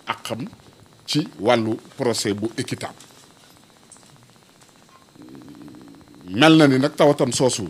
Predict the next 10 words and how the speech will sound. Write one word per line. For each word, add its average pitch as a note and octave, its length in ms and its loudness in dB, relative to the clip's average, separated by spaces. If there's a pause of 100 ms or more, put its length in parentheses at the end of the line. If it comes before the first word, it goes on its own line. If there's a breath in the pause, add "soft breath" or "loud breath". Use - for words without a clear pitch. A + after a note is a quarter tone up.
(260)
ko G2 280 -2 (1160)
tax - 340 -6 (200)
mënula A2+ 640 -2 (400)
dellusiwaat B2 540 -2
ci C3 80 -4
réew G#2 240 -4
mi, E2 100 -12 (1300 loud breath)
euh, A2 280 -6
tawat D3+ 300 0
soosu D#3+ 360 -2